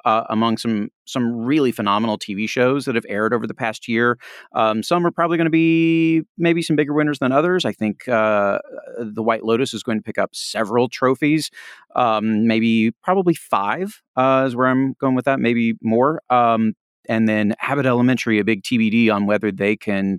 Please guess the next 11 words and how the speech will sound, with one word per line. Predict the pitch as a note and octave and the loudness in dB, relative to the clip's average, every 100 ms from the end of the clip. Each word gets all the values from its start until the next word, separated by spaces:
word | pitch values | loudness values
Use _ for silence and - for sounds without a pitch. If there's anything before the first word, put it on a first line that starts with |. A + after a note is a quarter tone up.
| - | -4
pull | B2 G#2+ | -2 2
off | G2 F#2 G#2 | 2 -2 -6
a | G2 - | -8 -6
big | C3 A2+ G#2+ F#2+ - - - - | -2 2 0 -2 -10 -20 -20 -18
sweep. | - - G#2+ F#2+ - - | -12 -4 -2 -2 -4 -8
And, | G2+ G2 G2 | -4 -2 -2
um, | F2+ F#2 F#2 - - | 0 0 -2 -6 -6
and | G#2 | -2
I | A2+ | 0
don't | B2 C#3 | -2 -2
think | - A#2 | -4 -4